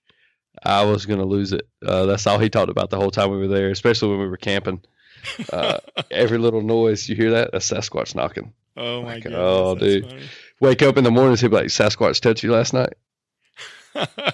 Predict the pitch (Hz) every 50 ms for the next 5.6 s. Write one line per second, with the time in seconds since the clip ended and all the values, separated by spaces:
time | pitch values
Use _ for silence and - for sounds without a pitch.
0 | - - - - - _ _ _ - - - - - - - 139 147 160 165 165
1 | 165 156 139 147 143 143 147 151 151 147 143 139 127 - - 143 143 147 147 139
2 | 131 131 127 123 113 123 120 120 - 120 117 123 131 147 147 135 131 - - 120
3 | 117 117 110 110 104 123 131 127 120 123 120 123 120 117 110 107 104 98 95 92
4 | - _ _ _ _ _ - - 104 98 95 95 95 - - 120 123 120 113 110
5 | - - 107 107 110 113 110 113 113 110 -